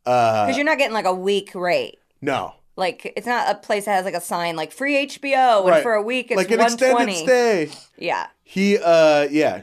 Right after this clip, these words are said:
Speaker 1: she would just go, like, li-, stay at, like, one of, like, the Beverly Hills Hotel or whatever for a week, and it's like, "Why? You have a mansion," but whatever.
Speaker 2: People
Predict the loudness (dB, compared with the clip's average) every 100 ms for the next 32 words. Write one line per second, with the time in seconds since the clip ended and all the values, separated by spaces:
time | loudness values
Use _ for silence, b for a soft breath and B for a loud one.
0 | -14 -6 -4 -4 -4 -2 -2 -2 -4 -6
1 | -4 0 0 -2 -8 -8 -4 -4 -4 -6
2 | -4 -4 -4 -4 -4 -6 -4 -6 -2 -2
3 | -2 -2 -4 -8 -10 -10 -10 -12 -14 -10
4 | -12 -10 -6 -4 -4 -6 -8 -6 -6 -6
5 | -10 -14 -14 -16 -14 -12 -10 -10 -10 -16
6 | _ _ _ _ _ _ -6